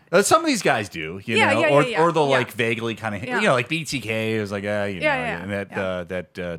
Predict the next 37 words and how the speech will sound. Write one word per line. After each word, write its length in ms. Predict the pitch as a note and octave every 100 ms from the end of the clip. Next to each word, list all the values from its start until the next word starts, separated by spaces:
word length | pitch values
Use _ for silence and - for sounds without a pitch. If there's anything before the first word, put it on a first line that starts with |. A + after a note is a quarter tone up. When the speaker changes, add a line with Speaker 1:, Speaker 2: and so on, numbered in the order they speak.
| -
Speaker 1:
new 320 | G2 G#2 A#2
Night 280 | G2+ G#2+ A2
Stalker 440 | - B2+ G#2+ G2+ G#2
guy, 500 | G2 G2+ G2 G2 F#2+
the 120 | - D#2+ _ _
Night 220 | A#2+ A2+ G#2
Stalker 400 | - A2 G#2 F#2+
Two 400 | - A#2+ A2 G#2+
or 120 | G#2
whatever, 280 | G2+ G2+ G2+
the 260 | G2+ F#2 - -
Speaker 2:
<laughs> 60 | -
Speaker 1:
Golden 300 | A#2 A2 G#2+
State 360 | - A2 A2
Killer, 340 | - B2+ G#2+ A2
you 100 | A2
know 60 |
what 80 | A2
I'm 80 | A2+
talking 300 | A2+ A2 G#2+
about? 340 | G#2+ G#2+ G#2+ _ _ _ _ _ _ _ _ _ _
That 220 | G#2+ G#2+ - -
guy. 120 | A#2+ D#5+
<laughs> 40 | B4+ - A#4 - - - - -
He 80 | A#2+
was 120 | G#2+
like 220 | A2 G#2+
the, 240 | G2+ F#2 F2 _
there's, 160 | C#3 C#3
like, 140 | D#3
the, 100 | D3+
your, 80 | C#3+
your 260 | D3 C#3+ D3
Speaker 2:
Yeah. 160 | - D3+
Speaker 1:
Night 220 | F3 F#3+
Stalker 380 | - G3 F3
Speaker 2:
Yeah. 60 | E3+